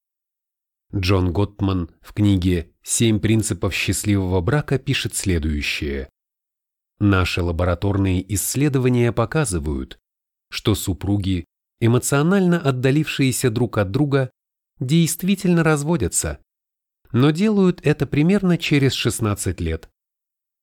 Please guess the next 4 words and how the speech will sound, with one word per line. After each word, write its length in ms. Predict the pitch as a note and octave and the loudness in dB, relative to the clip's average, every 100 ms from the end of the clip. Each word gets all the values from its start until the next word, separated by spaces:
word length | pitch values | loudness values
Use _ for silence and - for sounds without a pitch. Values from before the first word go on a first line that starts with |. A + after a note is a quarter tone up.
| _ _ _ | _ _ _
Отчужденность — 1040 | - F2+ - F#2 D2 A#2+ A#2 C#2 - - - _ _ _ | -6 -4 -4 -4 0 0 0 -4 -8 -14 -18 _ _ _
медленно 560 | G#2 A#2 F3+ E3 E3+ D#3+ | 0 2 2 2 2 2
действующий 800 | C3 C#3 C3+ - A#2+ A2 - G2+ | 2 2 0 0 0 0 0 0
яд, 440 | E2+ F2 - - | 2 0 -2 -8